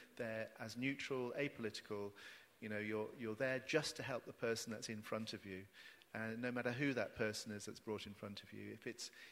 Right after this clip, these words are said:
if it's a, a person from the opposite, opposition, if it's a person from, you know, the, the si-, the side that you're trying to s-,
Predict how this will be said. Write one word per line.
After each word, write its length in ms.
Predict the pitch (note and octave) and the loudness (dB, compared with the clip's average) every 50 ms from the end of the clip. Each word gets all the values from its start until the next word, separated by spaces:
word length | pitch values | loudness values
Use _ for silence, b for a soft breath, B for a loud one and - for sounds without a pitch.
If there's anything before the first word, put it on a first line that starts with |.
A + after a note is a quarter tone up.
| B B - | B B 0
if 140 | A#2 - | 0 2
it's 240 | A#2+ A2+ - - - | 2 0 0 2 2
a, 180 | A2 A2 A2 G#2+ A2 - - - - - | 4 4 4 2 -2 -8 -16 -12 -8 -8
a 60 | A#2+ | -2
person 380 | - - B2+ A#2 A2+ - A2+ G#2+ | 4 6 8 8 8 4 0 -4
from 200 | - A2+ A2 G#2+ | -4 -4 -2 0
the 80 | A2 | 2
opposite, 380 | A2+ A2+ - A#2+ - - G2+ - - - - - - | 0 0 0 -2 -4 -4 -4 -8 -10 -16 -8 -6 -6
opposition, 600 | A2 - - F#2+ B2+ C#3 - - D#3+ D#3 D#3 D3 B B B B B B - | -4 -4 -2 0 2 2 4 2 2 0 -4 -6 B B B B B B -6
if 140 | A#2 A2 A#2 | -6 -4 -4
it's 160 | A2+ - - | -4 -4 -4
a 40 | A2 | -2
person 480 | - C3+ A#2+ A#2 A2+ - - A2 G#2+ | 2 4 4 4 4 2 0 -2 -4
from, 480 | G#2+ - A#2 A2 G#2+ G#2+ G#2+ G#2+ G#2 A2 - - | -4 -2 -2 0 0 0 -2 -2 -4 -6 -6 -6
you 120 | - A#2 G#2 | -6 -4 -2
know, 320 | G#2 G#2 G2+ G#2 G#2+ G#2 - - A#3+ - - - - - - G#3+ E3+ | -2 -2 0 0 0 -2 -2 -4 -6 -10 -12 -18 -20 -20 -18 -10 -8
the, 80 | A2 A2 - - - - - - - - | -8 -8 -8 -10 -16 -20 -20 -20 -12 -10
the 80 | A#2 A2 | -10 -8
si-, 180 | - - - A2+ - | -4 0 0 0 0
the 60 | B2+ G#2+ | -2 -4
side 320 | - - B2 A#2+ A#2+ A2+ | -2 0 2 2 2 2
that 100 | A#2+ A2+ | 0 -2
you're 200 | A#2+ A2+ G#2+ G#2 A2 A2+ - | 0 0 0 0 -2 -2 -2
trying 260 | - B2+ A#2 A2+ A2+ | 0 2 2 2 0
to 100 | - - | 0 -4
s-, 100 | A2 - | -6 -8